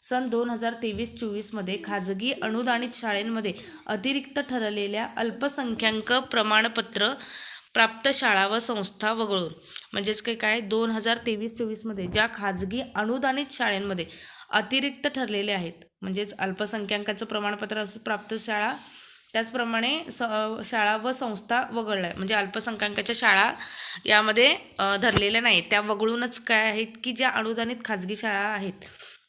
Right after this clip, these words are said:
त्याच्यामधल्या अतिरिक्त जे शा-, श-, शिक्षक आहेत त्यांचं समायोजन केले जाणार आहे. त्याचप्रमाणे दिनांक तेवीस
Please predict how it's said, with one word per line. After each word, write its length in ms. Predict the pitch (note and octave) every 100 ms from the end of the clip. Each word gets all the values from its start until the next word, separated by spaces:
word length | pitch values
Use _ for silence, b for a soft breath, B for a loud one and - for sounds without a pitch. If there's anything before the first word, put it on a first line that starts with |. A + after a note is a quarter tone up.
| _
त्याच्यामधल्या 460 | - G#3 A3 G#3 A3
अतिरिक्त 460 | - F3+ A3+ A3+ A3+
जे 200 | A3+ B3
शा-, 440 | B3 A3+ G3+ G3
श-, 340 | G3 - - -
शिक्षक 380 | - F#3 G#3+ G#3
आहेत 140 | F#3
त्यांचं 260 | G3 F#3 A3
समायोजन 500 | A3+ G3+ G3 G#3 A3
केले 360 | A3 G#3 F#3+
जाणार 280 | G#3 F#3 F#3
आहे. 100 | E3+ B B B -
त्याचप्रमाणे 580 | G#3 G3+ G#3+ G3+ G3+ A3
दिनांक 400 | G#3 G3+ G3+ A#3
तेवीस 380 | A#3 G#3+ A#3+